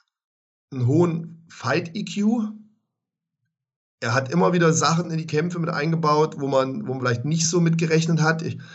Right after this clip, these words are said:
ich finde schon, dass er schlau kämpft, dass er auch seine Gegner lesen kann. Er ist konditionell gut aufgestellt, er ist von der Kraft her gut aufgestellt. Aber was, was mich halt am meisten begeistert, ist halt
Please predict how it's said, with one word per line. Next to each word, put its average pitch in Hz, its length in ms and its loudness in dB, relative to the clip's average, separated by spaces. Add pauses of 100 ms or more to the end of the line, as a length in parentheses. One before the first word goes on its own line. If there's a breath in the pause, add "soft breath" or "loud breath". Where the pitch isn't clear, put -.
(220 loud breath)
ich - 100 -14
finde 156 200 4
schon, 160 240 4
dass 131 140 2
er 135 100 0
schlau 135 420 -2
kämpft, 107 500 0
dass 113 220 -2
er 123 100 -2
auch 127 140 -4
seine 123 260 2
Gegner 147 320 0
lesen 165 420 4
kann. 151 460 2 (520 loud breath)
Er 127 100 0
ist 123 100 0
konditionell 147 720 4
gut 175 180 -4
aufgestellt, 175 880 0
er 117 80 -4
ist 113 80 -4
von 127 120 -6
der 120 80 -2
Kraft 127 340 -4
her 151 140 4
gut 156 200 -6
aufgestellt. 143 800 -2 (1000 soft breath)
Aber 120 380 4
was, 120 260 0
was 120 180 -4
mich 139 160 2
halt 156 120 6
am 147 120 2
meisten 143 420 2
begeistert, 147 640 0
ist - 240 -4
halt 143 400 0